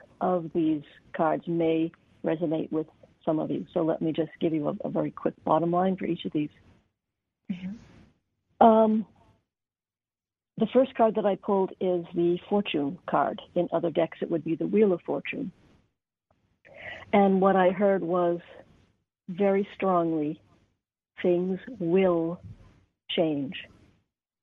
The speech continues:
Speaker 2: Mm.
Speaker 1: They will get better. Believe this.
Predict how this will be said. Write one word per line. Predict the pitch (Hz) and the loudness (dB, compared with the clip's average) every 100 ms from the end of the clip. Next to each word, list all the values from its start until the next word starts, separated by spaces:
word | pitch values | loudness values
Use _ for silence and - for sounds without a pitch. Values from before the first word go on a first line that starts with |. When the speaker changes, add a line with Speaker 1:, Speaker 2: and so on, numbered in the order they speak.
| _ | _
Speaker 2:
Mm. | 220 202 175 | -10 -8 0
Speaker 1:
They | 190 185 185 | 4 4 4
will | 170 170 208 165 147 151 180 - _ _ _ _ _ _ _ _ _ _ | 0 4 4 4 0 -6 -10 -20 _ _ _ _ _ _ _ _ _ _
get | 180 170 | -4 -4
better. | 165 151 165 - _ _ _ _ _ _ _ _ _ _ _ _ _ _ _ _ | -4 -4 -8 -12 _ _ _ _ _ _ _ _ _ _ _ _ _ _ _ _
Believe | 190 180 190 - | 0 2 0 -4
this. | - | -10